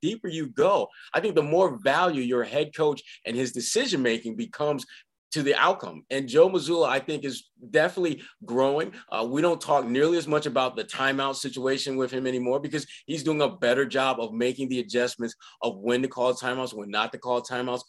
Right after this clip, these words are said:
when to let his guys kind of roll through, uh, you know, stretches where they're playing not so great, and when to just shut it down and, and make some adjustments. He's becoming a better coach on the fly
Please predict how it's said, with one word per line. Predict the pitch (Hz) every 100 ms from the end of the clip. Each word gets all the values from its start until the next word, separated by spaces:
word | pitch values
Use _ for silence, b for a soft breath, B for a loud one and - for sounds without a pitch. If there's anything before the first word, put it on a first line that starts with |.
| b -
when | 123 135
to |
let | 135 135 131
his | 123
guys | 113 120 120 117
kind | 123
of | 110
roll | 104 120 123
through, | 120 123 120 120 b -
uh, | 107 104 -
you | 120
know, | 110
stretches | - 135 120 123 113
where | 113
they're | 110
playing | - 123 123 120 117
not | 120 123
so | 123
great, | 107 127 92
and | 110 107
when | 123 127
to | 113 98 _ _
just | - 117
shut | - - 135
it | 123
down | 120 123 123
and, | 120
and | 123 117
make | 123 127
some | 123
adjustments. | 117 101 123 - 120 - B B
He's | - 190 156
becoming | 170 - - 175 196 156
a | 131
better | 107 143 143 147
coach | 135 - 123 123 -
on | 127 127 123
the |
fly | 120 117 104 101